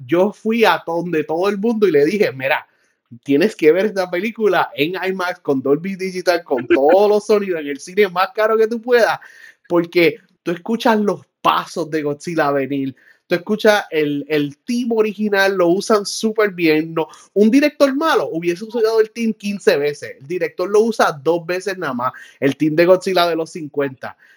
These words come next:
Speaker 1: Es como que es tan perfecto el sonido y el director, él fue director,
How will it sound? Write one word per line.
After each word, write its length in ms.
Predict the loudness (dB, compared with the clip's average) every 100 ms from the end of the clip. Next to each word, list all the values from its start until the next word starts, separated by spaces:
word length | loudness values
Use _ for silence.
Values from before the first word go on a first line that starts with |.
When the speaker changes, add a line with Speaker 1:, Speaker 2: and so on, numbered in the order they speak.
| _
Speaker 1:
Es 60 | _
como 280 | 0 2 2
que 300 | 0 -4 _
es 180 | -8 -6 0
tan 260 | 0 0
perfecto 840 | 0 -2 -2 -4 -4 -4 -4 -4 -2
el 220 | -4 -4
sonido 680 | -2 -2 -2 0 2 2 2 -4 -20 -8
y 340 | -6 0 4 4
el 120 | 2
director, 640 | -2 -2 -2 -2 0 -2 -8 _ _ _ _
él 160 | -2 0
fue 200 | 2 2
director, 560 | 0 -8 -8 -4 -4